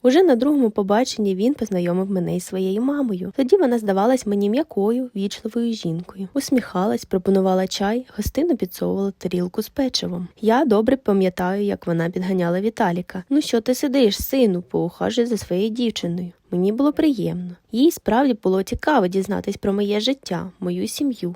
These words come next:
Жодних натяків, жодних колючих слів. На відміну від класичних старших свекрух, ця жінка була доброю і поважною. І прийняла мене. Ну так мені тоді здавалось. Ми з чоловіком добре заробляли. Купили квартиру,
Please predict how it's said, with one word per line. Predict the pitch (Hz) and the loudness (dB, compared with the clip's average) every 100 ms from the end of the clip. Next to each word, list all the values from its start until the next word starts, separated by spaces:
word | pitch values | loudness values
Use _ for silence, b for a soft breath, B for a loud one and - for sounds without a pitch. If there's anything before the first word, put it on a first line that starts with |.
| _ - | _ 0
Жодних | 196 254 294 - | 2 4 4 2
натяків, | 180 220 226 208 190 | 0 0 -2 -6 -4
жодних | 185 202 247 226 | -2 0 0 0
колючих | - 180 185 247 | -2 -2 -2 -4
слів. | - - 196 170 - - | -4 -6 -4 -4 -2 2
На | |
відміну | 294 302 302 269 | 4 6 6 6
від | 196 190 | 2 0
класичних | 208 240 - 190 - 180 | -2 -2 -2 -4 -4 -6
старших | - - 175 - 185 | -2 0 2 0 -6
свекрух, | - 196 - 254 - - _ | -6 -6 -2 -4 -4 -12 _
ця | - 269 | 2 4
жінка | 214 185 190 | 6 2 0
була | 190 220 240 | 0 2 6
доброю | 262 233 180 180 | 6 6 2 -2
і | |
поважною. | - 170 190 214 170 170 - _ _ - | -2 0 0 0 -2 -8 -10 _ _ -4
І | 214 | -2
прийняла | 254 247 202 180 175 170 | 0 0 0 2 -2 -2
мене. | 170 175 185 - - - | -4 -4 -8 -10 -12 0
Ну | 254 262 | 2 2
так | 233 269 233 | 0 -2 0
мені | 202 202 | 0 0
тоді | 220 190 196 | -2 -2 0
здавалось. | 208 247 185 165 185 - - _ b b - | 2 2 0 -2 -6 -12 -20 _ b b 0
Ми | 359 | 0
з | |
чоловіком | - 208 202 226 - 202 | 4 4 6 4 2 0
добре | 185 190 202 | 2 2 2
заробляли. | 202 240 254 190 165 165 185 b b b b | 4 2 2 0 0 -4 -8 b b b b
Купили | 240 285 330 | 0 4 4
квартиру, | 240 190 180 - 202 254 247 | 6 2 2 2 4 4 2